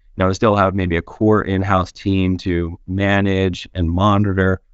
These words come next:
what additional third-party vendors are doing for them, but they're figuring out how they can efficiently and effectively outsource these, you know, very skilled and focused functions that maybe don't make the most sense. Um, you know, it's not a core,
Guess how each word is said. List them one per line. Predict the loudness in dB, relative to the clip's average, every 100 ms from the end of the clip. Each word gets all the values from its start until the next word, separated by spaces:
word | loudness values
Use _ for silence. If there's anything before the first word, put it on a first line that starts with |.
| _
what | -6 -4 -2
additional | -2 0 -2 -2 -2 -2 -4
third-party | -4 -4 -4 -2 -2
vendors | 0 0 0 -2 -2
are |
doing | -2 -2 -2 -2
for | -4 -4
them, | -2 0 -2 -6 _ _ -6
but | -4
they're | 0
figuring | 0 2 2
out | 2 0
how | 0
they | -2 -2
can | -4
efficiently | -6 -4 -4 -2 -2
and | -2
effectively | 0 -2 -2 -2 -2 0
outsource | 0 -2 -4 -4 -4 -4 -10 -6
these, | -4 -2 -4 -4
you | -4
know, | -2 -4 _ _ _ _
very | 0 0
skilled | -2 0 2 4 2 0
and | -2 -4
focused | -2 -2 0 -2 -4
functions | -4 0 0 0 -4 -4 -4
that | -4
maybe | -4 -2 0
don't | 0 0
make | -2
the | -2
most | -4 0 0 0 -2
sense. | -2 -2 -2 -6 -10
Um, | -6 -2
you | -2
know, |
it's | 0
not | 0
a | 0
core, | -2 -4